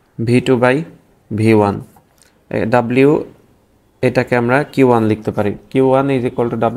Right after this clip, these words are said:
W is equal to এন আর টি ln ভি টু by ভি ওয়ান। এন এর মান তো এক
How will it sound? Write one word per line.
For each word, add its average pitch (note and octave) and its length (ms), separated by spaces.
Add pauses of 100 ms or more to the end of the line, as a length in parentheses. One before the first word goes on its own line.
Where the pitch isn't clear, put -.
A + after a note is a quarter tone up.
W B2+ 80
is A#2+ 100
equal A#2+ 220
to B2+ 120
এন A2+ 120
আর A#2 120
টি A#2+ 160
ln A#2+ 120 (160)
ভি A2+ 160
টু A#2 120
by A#2 100 (120)
ভি A2 120
ওয়ান। G2 120 (600)
এন C3 180
এর C3+ 100
মান C#3 180
তো C3 120
এক B2+ 60